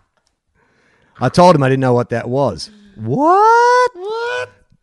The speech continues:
Speaker 1: "Pocket monsters, you don't know it." He was shocked. I could see it in his face. "Very famous Japanese animation," he told me. He then pulled out his phone to show me a picture of these pocket monsters on Google.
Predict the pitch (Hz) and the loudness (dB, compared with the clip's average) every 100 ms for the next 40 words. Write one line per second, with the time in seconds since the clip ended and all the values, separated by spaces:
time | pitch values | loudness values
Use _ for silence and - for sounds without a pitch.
0 | _ _ - 170 196 - 127 113 - 147 | _ _ -2 -2 -2 -8 -8 -10 -8 -6
1 | 127 143 131 139 180 117 - - 104 85 | -4 -4 -4 -4 -4 -4 -10 -12 -12 -10
2 | - 113 90 - - - 95 95 - 113 | -12 -12 -12 -14 -20 -20 -16 -14 -8 -8
3 | 92 85 - - 110 80 - - _ _ | -8 -12 -14 -8 -8 -10 -16 -18 _ _
4 | _ - 87 135 165 - 156 156 151 - | _ -14 -8 -6 -4 -6 -6 -6 -8 -10
5 | 165 147 151 151 131 113 127 131 180 - | -10 -8 -6 -6 -6 -6 -8 -6 -8 -10
6 | 82 71 87 101 90 80 78 82 _ _ | -18 -16 -12 -10 -10 -12 -18 -20 _ _
7 | _ _ 104 107 143 147 160 160 151 117 | _ _ -8 -4 -4 -4 -4 -4 -6 -8
8 | 131 139 117 135 127 113 113 131 117 104 | -8 -6 -8 -6 -6 -6 -8 -10 -10 -8
9 | 104 - 123 127 113 98 - 95 98 90 | -10 -8 -8 -8 -12 -12 -12 -10 -8 -8
10 | 101 87 73 | -8 -8 -12